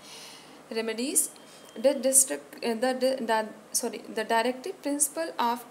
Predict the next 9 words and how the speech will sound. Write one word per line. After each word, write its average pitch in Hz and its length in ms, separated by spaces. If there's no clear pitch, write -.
state 339 400
policy 226 480
are 240 140
notable, 220 720
uh, 226 60
sorry, 226 320
or 226 220
novel 240 600
goals 196 500